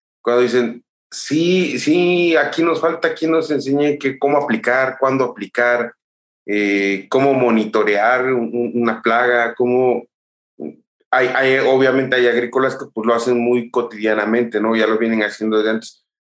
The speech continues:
pero productores pequeños, Morelos es, es de, es, pues, lo sabes, ¿no? Son productores más pequeños, o sea, son parcelas muy chiquitas y, y se divide mucho el, el campo. Entonces, este, todos ellos están,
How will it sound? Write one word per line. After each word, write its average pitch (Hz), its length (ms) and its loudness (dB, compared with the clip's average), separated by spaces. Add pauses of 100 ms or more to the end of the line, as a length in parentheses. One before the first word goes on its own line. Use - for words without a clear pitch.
(120)
pero 113 600 4
productores 120 600 2
pequeños, 127 800 -2
Morelos 120 560 2
es, 117 60 -12
es 120 240 0
de, 113 300 0
es, - 340 -8
pues, - 280 -6
lo 107 140 -2
sabes, 131 240 2
¿no? 120 160 0
Son 117 320 -4
productores 117 640 0
más 113 280 -2
pequeños, 120 440 -2
o 101 120 -4
sea, 101 100 -6
son 110 180 -6
parcelas 117 440 0
muy 117 160 -2
chiquitas 131 640 -4 (320)
y, 101 640 -4
y 95 60 -8
se 110 140 0
divide 117 320 4
mucho 117 480 2
el, - 180 -4
el - 220 -6
campo. 110 420 -4 (920)
Entonces, 113 560 -2 (220)
este, 107 840 0
todos 139 320 0
ellos 151 360 -2
están, 131 480 -4